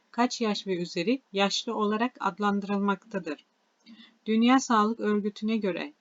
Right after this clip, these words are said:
yaşlı altmış beş yaş ve üstü, çok yaşlı ise seksen beş yaş ve üstü olarak tanımlamıştır. Cevabımız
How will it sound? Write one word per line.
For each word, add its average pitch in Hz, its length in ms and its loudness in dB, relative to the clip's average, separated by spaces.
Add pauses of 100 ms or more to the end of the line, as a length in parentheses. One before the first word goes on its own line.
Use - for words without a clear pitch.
yaşlı 190 560 -2
altmış 190 400 -4
beş 202 200 -2
yaş - 220 -2
ve 240 100 2
üstü, 240 420 -2 (400)
çok - 300 -4
yaşlı 196 360 -2
ise 254 420 0 (140)
seksen 208 540 -2
beş 233 220 0
yaş 220 260 -2
ve 220 100 0
üstü - 280 0
olarak 202 400 2
tanımlamıştır. 165 880 -4 (680)
Cevabımız 190 760 0